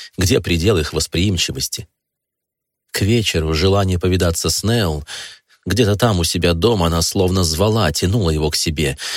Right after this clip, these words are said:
сделалось почти непреодолимым. Но он чувствовал, что Сильвия, какой бы повод для своего ухода он ни придумал, будет знать, куда он идёт. Он сидел по одну сторону камина,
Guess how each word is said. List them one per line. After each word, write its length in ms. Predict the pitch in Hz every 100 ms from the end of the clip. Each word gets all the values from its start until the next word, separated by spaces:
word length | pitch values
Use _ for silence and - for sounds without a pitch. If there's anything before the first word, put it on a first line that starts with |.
| -
сделалось 520 | 113 107 127 85 82
почти 280 | - 85 -
непреодолимым. 800 | 82 78 80 76 78 71 - 60 _ _ _ _ _ _ _
Но 120 | 123 117
он 100 | 120
чувствовал, 480 | - - - 76
что 200 | 76 -
Сильвия, 560 | 85 - 135 101 76 71 - -
какой 320 | - 92 101
бы 140 | 85 87
повод 280 | 98 82
для 160 | 78 80
своего 380 | - 85 85 82
ухода 320 | 78 104 85
он 100 | 82
ни 80 | 85
придумал, 580 | - 85 123 107 78 78 - -
будет 260 | 95 104 98
знать, 300 | 87 87 73
куда 260 | - 82 73
он 160 | 76
идёт. 320 | 71 76 - _ _ _ _ _ _ _ _ _ _ _ _ _ _ _
Он 160 | - 139
сидел 380 | - 87 98 104
по 160 | -
одну 200 | 80 87
сторону 420 | 85 - 87 82 82
камина, 520 | 85 82 82 76